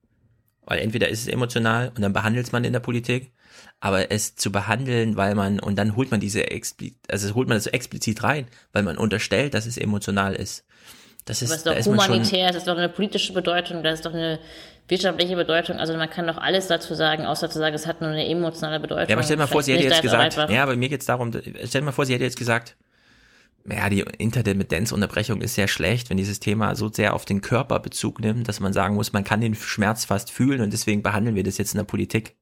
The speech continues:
Speaker 1: Das ist ja im Grunde, was sie sagt.
Speaker 2: Ja.
Speaker 1: Da geht's ja nicht wirklich um, äh, sozusagen Empathie oder so, <laughs> sondern es ist so,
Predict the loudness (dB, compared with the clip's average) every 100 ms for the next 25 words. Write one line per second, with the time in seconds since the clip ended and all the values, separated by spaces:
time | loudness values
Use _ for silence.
0 | _ _ _ -12 -2 0 0 0 -2 -2
1 | -4 -2 -2 -2 _ _ _ _ _ _
2 | _ _ -20 _ _ -10 -4 0 0 2
3 | 0 0 -2 -2 -2 -2 0 0 0 -2
4 | 0 0 -2 -4 -2 -4 0 0 0 0
5 | 0 -2 -2 -10 -18 -20 -18 -6 -2 0
6 | 0 2 2